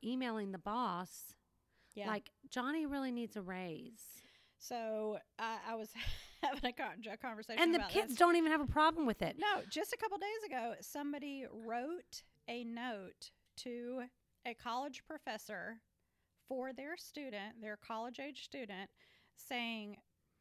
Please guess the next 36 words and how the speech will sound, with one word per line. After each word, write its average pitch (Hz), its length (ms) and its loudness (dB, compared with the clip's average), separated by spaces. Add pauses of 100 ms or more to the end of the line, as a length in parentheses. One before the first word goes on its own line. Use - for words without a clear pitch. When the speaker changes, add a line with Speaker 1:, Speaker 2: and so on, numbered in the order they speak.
(300)
Speaker 2:
um, 214 500 -4
Speaker 1:
He 220 100 -4
had 208 120 -2
an 185 100 -2
upset - 380 -10
tummy. 202 300 -4
I'm - 180 -8
just - 140 -10
kidding. 160 280 -12
<laughs> - 80 -14
Speaker 2:
No, 339 640 2
it 277 120 -4
was 262 220 -6
even 285 440 -4
worse. - 540 -10 (120)
Okay, 233 180 -6
now 214 180 -6
this 254 220 -8
is 285 120 -8
a 233 140 -4
communications 233 840 -10
public 240 360 -10
speaking 285 360 -12
class, 180 560 -10 (280)
and 254 120 -4
it 247 100 -6
was 220 140 -8
a 226 60 -8
note 240 300 -6
to 247 100 -12
let 233 180 -8
the - 60 -14
teacher 254 360 -12
know 202 360 -6
that, 190 500 -6 (600)
um, 202 540 -4